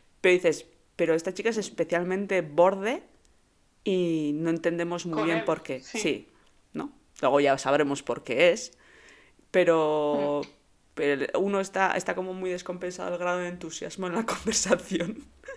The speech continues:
Speaker 1: porque el chiste de pelea Gouda es <laughs> muy malo, lo mires por donde lo mires. Pero,
Speaker 2: Sí, sí.
Speaker 1: sí.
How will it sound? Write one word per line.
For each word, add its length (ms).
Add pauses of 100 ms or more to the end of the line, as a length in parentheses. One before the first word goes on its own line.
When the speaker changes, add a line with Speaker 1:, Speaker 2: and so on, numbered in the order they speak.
(360)
Speaker 1:
porque 260
el 260
chiste 260
de 60
pelea 340
Gouda 460
es 260 (120)
<laughs> 280
muy 180
malo, 400 (540)
lo 100
mires 360 (320)
por 160
donde 200
lo 100
mires. 420 (800)
Pero, 640 (200)
Speaker 2:
Sí, 120 (800)
sí. 120
Speaker 1:
sí. 420